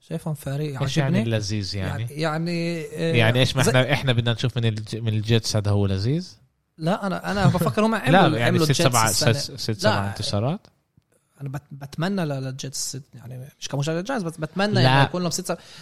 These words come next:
Speaker 2: قصدي
Speaker 1: بشوف
Speaker 2: على البانترز.
Speaker 1: بانترز ست سبع انتصارات بيقدروا يجيبوها. آه، مش بس هيك، الموسم الماضي البانترز فريق اللي كتير عجبني طريقة لعبه. فريق شاب، مدرب أول سنة،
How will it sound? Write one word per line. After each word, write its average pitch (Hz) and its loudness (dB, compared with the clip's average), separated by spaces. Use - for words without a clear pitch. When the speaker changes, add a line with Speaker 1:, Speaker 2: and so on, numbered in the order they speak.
Speaker 2:
قصدي 123 2
Speaker 1:
بشوف 104 2
Speaker 2:
على 190 4
البانترز. 285 4
Speaker 1:
بانترز - -4
ست 226 -4
سبع 226 0
انتصارات 175 -2
بيقدروا 147 -2
يجيبوها. 185 -2
آه، 147 -6
مش 247 -6
بس 302 -2
هيك، 190 -6
الموسم 180 -4
الماضي 185 -2
البانترز 180 -4
فريق 170 -4
اللي 170 -4
كتير - -4
عجبني 147 -4
طريقة 135 -8
لعبه. 113 -12
فريق 165 -6
شاب، 202 -4
مدرب 156 -4
أول 160 -4
سنة، 226 -4